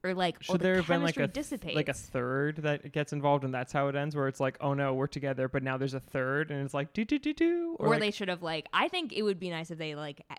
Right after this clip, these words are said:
Speaker 1: were either teamed up and decided to be evil.
Speaker 2: Right.
Speaker 1: Or, like, just sort of, like, mutu-, mutually assured destruction, but, like, in a sexy way, a
Speaker 2: Sure.
Speaker 1: la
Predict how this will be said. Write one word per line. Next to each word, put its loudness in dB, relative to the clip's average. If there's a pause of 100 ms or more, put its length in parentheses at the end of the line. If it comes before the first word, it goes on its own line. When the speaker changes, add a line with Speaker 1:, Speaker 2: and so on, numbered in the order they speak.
(120)
Speaker 1:
were -8
either -6
teamed -8
up -8
and -10
decided -10
to -10
be -12 (140)
evil. -4
Speaker 2:
Right. 2
Speaker 1:
Or, 4
like, 0 (140)
just -8
sort -6
of, -8
like, -6 (280)
mutu-, -4
mutually -4
assured -6
destruction, -6
but, -6
like, -6
in -8
a -8
sexy -8
way, -2
a -4
Speaker 2:
Sure. -4
Speaker 1:
la 0